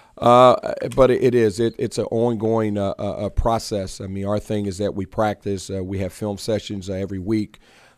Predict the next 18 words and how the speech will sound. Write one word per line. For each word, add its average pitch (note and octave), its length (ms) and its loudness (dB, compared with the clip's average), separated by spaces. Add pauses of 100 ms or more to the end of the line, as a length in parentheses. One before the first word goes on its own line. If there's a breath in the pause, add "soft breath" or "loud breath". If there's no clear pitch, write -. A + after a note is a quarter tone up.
(120)
Uh, G2 140 -2
we F#2+ 140 -2
do G2 160 -6
strength - 340 -4
and G2 140 -8
conditioning, G2+ 580 -4
you F#2+ 140 -6
know, F#2+ 100 -8
once G2+ 340 -6
a F#2+ 60 -8
week. G2 300 -4
So F#2+ 220 -6
it, G2 180 -6
it's - 180 -14
a F#2+ 80 -8
whole G#2+ 140 0
gamut. G2+ 400 -6
We, F2+ 180 -12